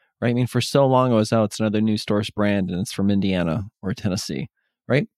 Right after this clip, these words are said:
And I think that might really in-, invigorate some folks to take a shot and say, "Hey, I'm gonna create a brand doing something, and, you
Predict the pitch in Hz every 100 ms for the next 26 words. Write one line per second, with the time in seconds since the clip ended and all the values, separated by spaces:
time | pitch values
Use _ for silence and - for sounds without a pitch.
0 | _ _ - 190 202 196 185 180 147 160
1 | 160 160 147 135 135 135 135 135 135 127
2 | - 131 - - 120 120 - 117 120 92
3 | - 110 117 107 104 104 113 104 104 104
4 | 104 104 107 104 107 104 107 117 113 110
5 | 110